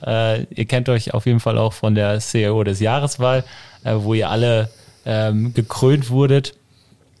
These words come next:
Äh, gibt's da so ein, so, kann ich mir das vorstellen, wie so ein, so ein Stammtisch unter den C I O des Jahres, ähm, wo Ideen und Erfahrungen geteilt werden? Äh, gerade auch das, das Thema Informationssicherheit, was wir hier auch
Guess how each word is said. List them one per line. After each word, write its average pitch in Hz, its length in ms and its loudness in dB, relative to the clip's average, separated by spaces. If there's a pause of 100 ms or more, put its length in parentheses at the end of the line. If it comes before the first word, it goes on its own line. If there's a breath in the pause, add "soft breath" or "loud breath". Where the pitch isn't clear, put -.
(240)
Äh, 107 260 0
gibt's 131 260 -6
da 143 120 2
so 147 100 4
ein, 135 300 4 (360 soft breath)
so, 123 160 -2 (200)
kann 135 100 0
ich 151 60 4
mir 151 60 4
das 135 120 4
vorstellen, 151 380 0
wie 131 60 0
so 127 100 2
ein, 117 200 4
so 113 100 2
ein 117 100 4
Stammtisch 147 680 2
unter 123 280 2
den 117 160 2
C 120 160 0
I 120 160 4
O 117 60 2
des 113 180 -4
Jahres, 127 500 0 (460 loud breath)
ähm, 113 520 0
wo 113 460 0
Ideen 131 400 0
und 123 100 2
Erfahrungen 139 580 2
geteilt 127 520 0
werden? 120 440 0 (360 loud breath)
Äh, 104 180 -2
gerade 120 280 0
auch 110 100 -4
das, - 380 -4
das 123 160 -4
Thema 120 220 2
Informationssicherheit, 120 840 2
was 110 160 -2
wir 113 80 -4
hier 107 300 0
auch 107 240 -4